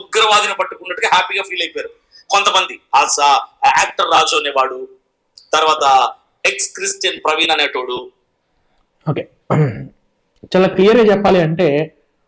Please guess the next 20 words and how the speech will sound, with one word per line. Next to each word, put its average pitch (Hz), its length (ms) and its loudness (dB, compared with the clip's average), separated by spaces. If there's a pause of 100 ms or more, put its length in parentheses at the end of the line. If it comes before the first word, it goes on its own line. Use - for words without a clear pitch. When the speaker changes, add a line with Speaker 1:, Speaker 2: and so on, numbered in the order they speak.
(280)
Speaker 2:
ఉగ్రవాదులే 196 760 2 (140)
బెటర్, 147 260 0 (720)
ఒక 135 120 -8
మాట 143 260 -4
చెప్పాలంటే. 110 520 -10
ఎందుకంటే 175 480 2 (760)
ఈయన 165 100 0
తాగిండని 165 600 -2
తెలిసి, 123 420 -4 (580)
నీ-, 143 260 -2
నీకు 160 380 2
నీ 180 200 4
బ్యాచ్ 127 300 -2
అందరికీ 147 300 -2 (120)
తాగిండని 135 440 -2
తెలిసి, 120 360 -4 (540)
నెల 151 280 2 (140)
రెండు 185 220 4
నెలల 196 200 6 (120)
పాటు 190 260 2